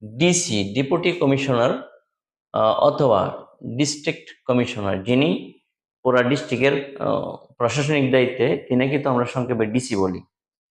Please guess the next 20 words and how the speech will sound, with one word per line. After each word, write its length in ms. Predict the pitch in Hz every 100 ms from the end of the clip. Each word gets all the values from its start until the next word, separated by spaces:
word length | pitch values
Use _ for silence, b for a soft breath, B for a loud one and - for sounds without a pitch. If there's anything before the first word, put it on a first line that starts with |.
| _ 110
ডিসির 300 | 120 139 131 135
পূর্ণ 240 | 139 135
হলো 260 | 131 131 175
ডেপুটি 360 | 131 131 135
কমিশনার, 600 | 123 117 120 120 113 185 - _ _ _ _ _ _ -
আহ, 140 | 110
নির্বাহী 380 | 110 123 117 120
কমিশনার 520 | 123 120 117 123 117
যিনি, 360 | 110 117 180 -
অথবা 320 | 123 123 113
ডিস্ট্রিক্ট 360 | 127 - -
কমিশনার। 420 | 107 104 98 95 95 _ _ _ _ _ _ 110
ডিজি, 640 | 113 147 123 139 269 - - _ _ _ -
আহ, 260 | 107 107
মাদ্রাস 400 | 107 120 131 135
শিক্ষা 200 | 139 135
অধিদপ্তরের 460 | 131 139 139 135 127
যিনি 220 | 131 120
প্রধান, 400 | 117 107 117 185 381 - _ _ -
ডিজি, 300 | 117 123 113